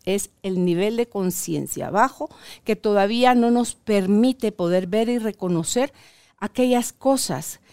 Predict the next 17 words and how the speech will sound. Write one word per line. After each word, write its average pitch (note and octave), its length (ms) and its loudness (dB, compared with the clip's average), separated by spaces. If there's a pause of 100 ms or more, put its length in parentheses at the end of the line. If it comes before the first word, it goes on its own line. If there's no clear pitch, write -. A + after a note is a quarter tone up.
(120)
que G#3 100 -2
nos F#3 200 0
están G#3 440 -2
limitando G3+ 640 0
y E3+ 40 -4
que F3 140 -8
todas A3 380 -2
vienen A#3 300 2
desde F#3 240 -2
cómo A3 360 -2
hemos A3+ 380 0
interpretado G3+ 1040 -2
la F#3+ 120 2
vida A#3 320 0 (380)
y A3+ 100 -2
cómo B3 360 4
esta F#3+ 540 0